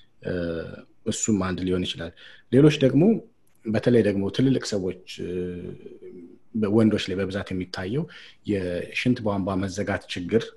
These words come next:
ካለ እሱ ራሱ የኩል-፣ አጣዳፊ የኩላሊት ህመም ሊያመጣ ይችላል። እንደምናውቀው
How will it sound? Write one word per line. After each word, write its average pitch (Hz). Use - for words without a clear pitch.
ካለ 87
እሱ -
ራሱ 98
የኩል-፣ 92
አጣዳፊ 101
የኩላሊት 90
ህመም 87
ሊያመጣ 85
ይችላል። -
እንደምናውቀው 101